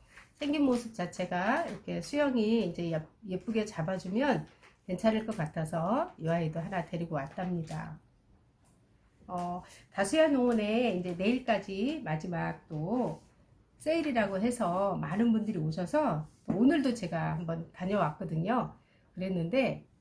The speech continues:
많이 또 빠지기도 했더라고요, 물건 자체가. 그래서 못 가신 분들은 또 오늘 얼른 가셔서 이제 남은 거라도 이제 많이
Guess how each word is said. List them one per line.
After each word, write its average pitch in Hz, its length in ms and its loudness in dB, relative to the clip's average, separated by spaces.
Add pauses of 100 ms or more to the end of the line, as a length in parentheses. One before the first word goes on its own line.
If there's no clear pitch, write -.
(280)
많이 196 500 2
또 156 280 -2
빠지기도 294 460 2
했더라고요, 196 640 0
물건 170 340 -2
자체가. 160 800 -4 (300)
그래서 165 280 -4
못 190 180 -4
가신 285 280 6
분들은 175 640 0
또 156 80 -4 (1080)
오늘 180 800 0
얼른 185 300 0
가셔서 180 880 -2 (840)
이제 - 200 -18 (440)
남은 190 360 2
거라도 170 920 -2
이제 165 220 -4
많이 220 680 4